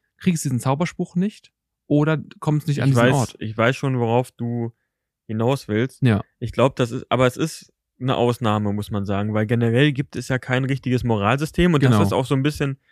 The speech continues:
Speaker 2: du hast generell bei den Dialogen immer zwei Antwortmöglichkeiten generell. Eine ist übertrieben nett und fast schon
Speaker 1: Mhm.
Speaker 2: schleimerisch, könnte man sagen. Und eine ist halt immer so Arschloch.
Speaker 1: Mhm.
Speaker 2: So. Das heißt, du hast entweder die Wahl, der übertrieben netteste,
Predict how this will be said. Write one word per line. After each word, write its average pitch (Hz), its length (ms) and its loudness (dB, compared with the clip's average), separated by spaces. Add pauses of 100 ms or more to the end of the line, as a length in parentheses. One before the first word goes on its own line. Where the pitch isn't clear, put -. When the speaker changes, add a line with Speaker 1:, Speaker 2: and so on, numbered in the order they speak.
(380)
Speaker 2:
du 113 120 2
hast 131 220 -2
generell 123 380 2
bei 135 140 -2
den 123 120 -2
Dialogen 117 500 0
immer 120 240 -2
zwei 123 500 -4 (340)
Antwortmöglichkeiten 113 840 -2
generell. 120 460 -2 (380)
Eine 180 460 2 (400)
ist - 200 -16
übertrieben 139 680 2
nett 135 200 4
und 123 140 -6
fast - 260 -6
schon 123 460 -4 (180)
Speaker 1:
Mhm. 107 300 2
Speaker 2:
schleimerisch, 117 800 2
könnte 110 220 -2
man 107 180 2
sagen. 107 380 0 (400)
Und 120 140 0
eine 127 260 4
ist 135 100 -4
halt 135 140 2
immer 123 180 4
so 113 120 2
Arschloch. 95 500 -8 (220)
Speaker 1:
Mhm. 131 320 4 (100)
Speaker 2:
So. 107 260 -4 (180)
Das 110 140 -6
heißt, 123 160 0
du 135 40 2
hast 123 100 2
entweder 143 320 4
die 135 140 4
Wahl, 139 520 2
der 127 140 0
übertrieben 131 520 0
netteste, 139 720 0